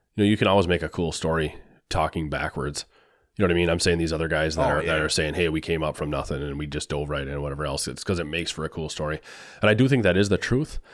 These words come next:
Speaker 1: but I think it's neat. I, I see the path, and, and maybe you think differently, but it is a slow and steady. But once you get to the point where Outer Agenda is like, "I have to focus on this. Like, the demand is there. Like, I, I, I, I'm, it's taken away from my other work. I need to focus on this."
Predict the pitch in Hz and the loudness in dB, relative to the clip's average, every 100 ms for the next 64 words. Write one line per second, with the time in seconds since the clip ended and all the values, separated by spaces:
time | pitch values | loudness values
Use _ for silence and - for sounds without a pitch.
0 | - - 87 87 120 104 85 - 98 117 | -14 0 2 4 4 4 0 2 4 4
1 | - _ _ _ _ _ _ _ _ _ | 2 _ _ _ _ _ _ _ _ _
2 | _ - - - 107 - 85 78 71 73 | _ -8 -6 0 2 2 -2 -4 -4 -6
3 | - 76 80 82 82 80 82 76 85 80 | -6 -4 -4 -2 -2 -4 -4 -4 -4 -4
4 | - 73 76 - - - _ - 92 95 | -6 -4 -6 -8 -16 -20 _ 0 4 4
5 | 90 - 90 92 92 - 90 92 95 - | 4 2 4 4 4 2 2 2 0 -4
6 | - 80 82 95 107 90 85 95 95 90 | -6 -2 2 2 2 0 0 0 2 2
7 | 82 78 - 90 87 82 85 87 87 78 | 0 0 2 2 2 0 0 0 0 0
8 | 76 73 - _ _ _ _ _ _ _ | -4 -8 -12 _ _ _ _ _ _ _
9 | - 90 92 - 78 95 98 - 62 64 | -4 0 0 0 -2 -2 -2 -2 -4 -6
10 | 67 - 76 76 76 76 76 95 92 80 | -10 -8 -8 -6 -6 -6 0 2 2 0
11 | 82 92 78 76 - 76 80 - 78 - | 0 0 0 -4 -8 -6 -6 -6 -8 -10
12 | - - 78 - 76 73 - - - - | -16 -12 -10 -10 -10 -12 -12 -12 -6 0
13 | - 104 92 85 92 90 80 87 104 98 | 2 4 4 2 0 -2 -2 2 4 4
14 | 98 92 - 78 90 87 - 90 87 85 | 2 0 -4 -4 -2 -2 -2 -2 -2 -2
15 | 85 87 - | -2 -2 -4